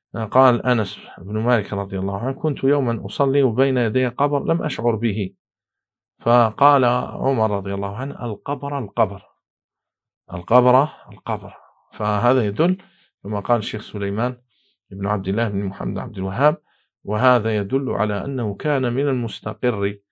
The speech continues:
يعني المتقرر عند الصحابة، ما نهاهم عنه نبيهم صلى الله عليه وآله وسلم من الصلاة عند القبور.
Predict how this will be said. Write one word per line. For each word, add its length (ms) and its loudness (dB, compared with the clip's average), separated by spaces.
يعني 380 -4
المتقرر 1160 -4
عند 280 -4
الصحابة، 600 0
ما 280 4
نهاهم 520 -2
عنه 260 -4
نبيهم 460 -4
صلى 280 -8
الله 340 -2
عليه 180 -4
وآله 260 -6
وسلم 420 0
من 200 0
الصلاة 600 -2
عند 260 -4
القبور. 640 -10